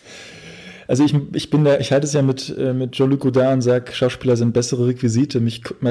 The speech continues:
diese Kategorien, die interessieren mich so gar nicht. Also tatsächlich dann eher die Kategorie <laughs> Kamera oder Licht oder Spezialeffekte. Aber ich, ich weiß, das ist jetzt keine beliebte Meinung, aber Schauspieler weiß ich nicht. Diesen ganzen Fass darum, den ignoriere ich gerne.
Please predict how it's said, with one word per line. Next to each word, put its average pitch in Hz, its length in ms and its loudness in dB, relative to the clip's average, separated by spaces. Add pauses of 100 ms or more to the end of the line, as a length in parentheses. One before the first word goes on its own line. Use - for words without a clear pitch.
diese 143 300 0
Kategorien, 135 640 0
die 123 80 -4
interessieren 131 380 0
mich 123 100 2
so 120 120 2
gar 110 200 2
nicht. 101 220 -2
Also 107 260 -2
tatsächlich 113 420 0
dann 120 120 4
eher 120 220 4
die 117 120 2
Kategorie 117 520 2
<laughs> 113 120 -10
Kamera 101 520 0
oder 104 160 4
Licht 107 420 0
oder 92 180 0
Spezialeffekte. 98 720 -2
Aber 101 220 0 (1040)
ich, 113 160 -4
ich - 160 -4
weiß, 110 180 4
das 107 140 0
ist 107 100 -2
jetzt 110 140 -4
keine 117 220 4
beliebte 117 300 0
Meinung, 110 280 4
aber 107 220 -2 (460)
Schauspieler 117 440 0
weiß 98 180 0
ich 101 60 -2
nicht. 104 220 -4
Diesen 113 140 2
ganzen 110 380 2 (520)
Fass - 320 -2
darum, 101 320 -2 (340)
den 110 300 -4 (320)
ignoriere 110 420 2
ich 101 140 -8
gerne. 98 240 -4